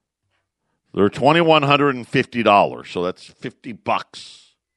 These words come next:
less than where I was selling. You know, we were selling the A Us at twenty-two hundred the other day, twenty-one fifty.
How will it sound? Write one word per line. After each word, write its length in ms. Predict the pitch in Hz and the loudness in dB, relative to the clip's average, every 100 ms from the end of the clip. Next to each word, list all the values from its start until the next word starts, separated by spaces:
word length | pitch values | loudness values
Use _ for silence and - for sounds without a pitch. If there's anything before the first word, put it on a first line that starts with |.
| _ _ _ _ _ _ _ - | _ _ _ _ _ _ _ -12
less 360 | 98 113 117 - | -2 0 0 -4
than 200 | 110 104 | -10 -4
where 240 | 110 110 | -2 0
I 120 | 101 | 0
was 100 | 98 | -2
selling. 180 | - 101 | -6 -10
You 60 | 101 | -8
know, 60 | |
we 80 | 104 | -10
were 40 | 101 | -8
selling 260 | 113 101 | -8 -8
the 140 | 98 95 | -6 -6
A 60 | |
Us 420 | 98 95 92 92 _ _ - | -6 -8 -10 -12 _ _ -20
at 100 | - | -14
twenty-two 380 | 104 95 - | -10 -8 -4
hundred 220 | 92 87 90 | -4 -2 -4
the 100 | 87 | -2
other 140 | 85 | -4
day, 100 | 82 | -8
twenty-one 440 | - 110 120 120 | -6 -4 -4 -6
fifty. 520 | 98 107 98 95 92 | -6 -6 -6 -8 -10